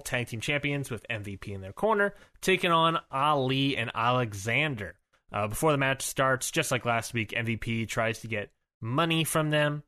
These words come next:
Um, Ali and Alexander reject that notion. Um, so much so that a surprise underdog finish, Ali and Alexander win and pin the champions.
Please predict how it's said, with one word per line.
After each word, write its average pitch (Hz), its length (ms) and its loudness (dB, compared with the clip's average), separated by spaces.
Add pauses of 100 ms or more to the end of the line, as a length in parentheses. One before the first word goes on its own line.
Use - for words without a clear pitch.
(420)
Um, 110 420 0
Ali 117 360 2
and 113 80 -2
Alexander 107 720 -4
reject 104 760 -6
that 104 240 -4
notion. 135 600 0 (420)
Um, 104 560 -2
so 185 220 2
much 180 160 2
so 156 460 4
that 120 180 2
a 110 100 2
surprise 220 840 2
underdog 165 580 4
finish, 156 540 2
Ali 160 460 4
and 294 80 4
Alexander 147 760 2
win 123 680 2 (420)
and 113 200 -6
pin 214 520 2 (260)
the 139 100 -2
champions. - 840 -6